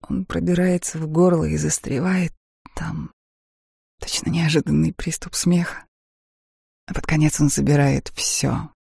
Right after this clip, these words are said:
Все, ради чего ты трудилась в поте лица. Все, что ты надеялась взять с собой, убеждая себя, что это неким образом возможно. И поднимается ветер всегда в такой момент, когда вокруг царят веселье, волшебство, радость,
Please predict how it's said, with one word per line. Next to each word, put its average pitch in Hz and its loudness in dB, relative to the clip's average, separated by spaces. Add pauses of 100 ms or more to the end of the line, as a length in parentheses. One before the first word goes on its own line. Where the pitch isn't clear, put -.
(880)
Все, - -2
ради - -4
чего - -8
ты - -8
трудилась 151 -4
в - -14
поте - -10
лица. - -8 (920)
Все, - 0
что - -6
ты - -4
надеялась 151 2
взять - 0
с - 0
собой, - -2
убеждая 151 2
себя, - -2
что - -6
это 151 -2
неким 175 0
образом 160 0
возможно. 185 6 (960)
И - -8
поднимается - -2
ветер - -4
всегда 143 -4
в - -8
такой 147 -6
момент, 135 -2
когда - -8
вокруг - -6
царят - -6
веселье, 156 -4
волшебство, 151 -6
радость, 151 -4